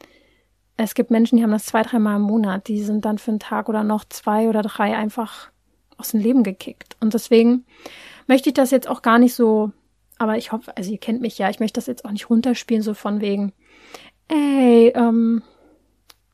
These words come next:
kümmere dich einfach um deine Psyche und erde dich und dann ist alles gut. <laughs> Es ist mir schon klar, dass man so schnell vielleicht nicht auf die Lösung kommt, aber wenn man gar nicht die Psyche mit einbezieht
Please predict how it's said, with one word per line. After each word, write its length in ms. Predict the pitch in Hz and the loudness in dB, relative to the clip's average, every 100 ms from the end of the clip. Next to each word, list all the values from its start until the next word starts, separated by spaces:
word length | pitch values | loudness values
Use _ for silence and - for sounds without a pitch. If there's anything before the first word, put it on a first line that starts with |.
| _ | _
kümmere 240 | - 262 226 | -2 2 2
dich 180 | 214 233 | 0 -4
einfach 280 | 226 240 | -4 -4
um 140 | 240 233 | 0 2
deine 200 | 233 247 | 2 0
Psyche 440 | - 285 - 254 | -4 -12 -4 0
und 320 | 233 226 - | 2 0 -2
erde 220 | 247 247 233 | -4 -2 0
dich 360 | 233 233 - | 0 -2 -2
und 280 | 240 233 220 | -2 -2 -2
dann 400 | 240 240 226 220 _ - _ _ _ _ _ _ _ - | -4 -2 -2 -4 _ -20 _ _ _ _ _ _ _ -12
ist 200 | 247 254 | -10 -6
alles 360 | 277 262 - | -6 -8 -12
gut. 420 | - 311 320 277 240 262 220 | -8 -6 -2 -2 0 0 0
<laughs> 200 | 311 554 | -4 0
Es 100 | - | -2
ist 160 | 330 | 2
mir 120 | 269 262 | 4 4
schon 200 | 247 233 | 2 0
klar, 300 | - 240 240 | 0 2 2
dass 180 | 220 | 0
man 140 | 226 220 | 0 -2
so 140 | 233 | -2
schnell 420 | 226 233 226 233 233 _ _ _ _ _ _ _ _ _ _ - - _ _ _ _ _ _ _ _ | -2 0 2 0 -2 _ _ _ _ _ _ _ _ _ _ -20 -20 _ _ _ _ _ _ _ _
vielleicht 400 | - 240 240 - | 0 2 2 4
nicht 280 | 240 - - | 4 2 -6
auf 160 | 233 - | -6 0
die 80 | |
Lösung 300 | 226 233 214 | 2 2 2
kommt, 340 | 214 254 247 247 | 0 4 4 2
aber 180 | 208 214 | 0 2
wenn 140 | 226 | 2
man 320 | 214 214 220 | 0 0 -2
gar 240 | 196 240 262 | 0 2 2
nicht 180 | 247 | 0
die 60 | 240 | -2
Psyche 400 | 202 - 240 247 | -4 -2 0 2
mit 160 | 226 - | 0 2
einbezieht 680 | 226 214 - 220 196 208 | 2 2 -2 -2 -2 -2